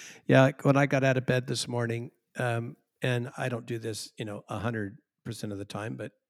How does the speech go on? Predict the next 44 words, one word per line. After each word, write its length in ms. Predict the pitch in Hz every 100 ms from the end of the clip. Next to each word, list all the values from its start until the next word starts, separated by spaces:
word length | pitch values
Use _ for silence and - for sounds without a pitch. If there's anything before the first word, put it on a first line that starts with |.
| _
the 220 | - 160 117
vast 320 | 117 110 -
majority 300 | 107 110 107
of 60 |
the 40 | 107
time, 200 | 107 110 - - _
get 120 | - 139
out 100 | 123
of 100 | 117
bed 340 | 117 117 113 _
saying, 440 | - 127 117 113 - _ _ -
"Okay, 240 | 127 139
Jesus, 560 | 113 123 113 113 110 -
me 160 | 123 117
and 100 | 113
you, 360 | 104 107 127 _ _ _ _ _ _ _
let's 160 | 120 -
go 100 | 135
do 140 | 123
our 100 | 120
work 220 | 113 107 -
together, 440 | - 104 - - 113
or 80 |
let's 200 | 113 117
go 140 | - 117
live 260 | 113 110 -
today 300 | 117 110 107
together." 420 | 104 107 104 131
Well, 240 | 131 135
what 160 | 143 139
is 220 | 160 151
that 300 | 113 107 - _ - _ -
other 220 | 120 113
than 180 | 110 104
what 160 | 110
you're 100 | 127 104
saying, 320 | 127 117 120
Austin? 600 | 110 107 - 107 107 107
It's, 340 | - 110 - -
it's 140 | 135 123
a 60 | 113
longing 720 | 120 117 123 131 135 120 - 113
in 280 | 107 104
me 400 | 104 104 104 107